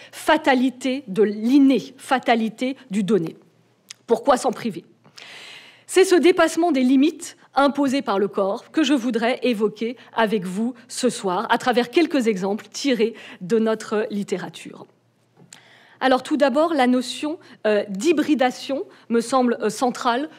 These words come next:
pour penser, euh, le corps. Elle renvoie aux métamorphoses qui sont tout aussi vieilles que nos, euh, mythologies. Dans l'Antiquité, les métamorphoses sont partout. Les dieux punissent les hommes en les transformant en animaux ou en végétaux.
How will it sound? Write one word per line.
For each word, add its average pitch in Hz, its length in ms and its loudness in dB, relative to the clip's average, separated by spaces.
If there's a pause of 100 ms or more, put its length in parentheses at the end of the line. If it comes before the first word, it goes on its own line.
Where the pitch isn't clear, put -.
pour - 220 -2
penser, 240 580 0
euh, 196 160 -2
le 214 140 0
corps. 180 340 -6
Elle 240 140 0
renvoie 277 320 4
aux 277 60 4
métamorphoses 254 720 0
qui 226 140 -10
sont 269 220 -2 (280)
tout 262 240 -4
aussi 247 440 0
vieilles 226 540 0 (240)
que 269 280 -2
nos, 226 440 4
euh, 196 180 0
mythologies. 233 680 2 (640)
Dans 262 160 4
l'Antiquité, 311 560 0
les 320 80 0
métamorphoses 262 600 -2
sont 233 160 -4
partout. - 320 -8 (420)
Les 269 160 2
dieux 240 200 2
punissent 349 840 0
les 208 340 -2
hommes 240 300 0 (320)
en 330 140 4
les 330 140 4
transformant 240 760 -2 (160)
en 311 180 4
animaux 269 500 6 (240)
ou 294 280 4
en 240 100 4
végétaux. 196 480 -4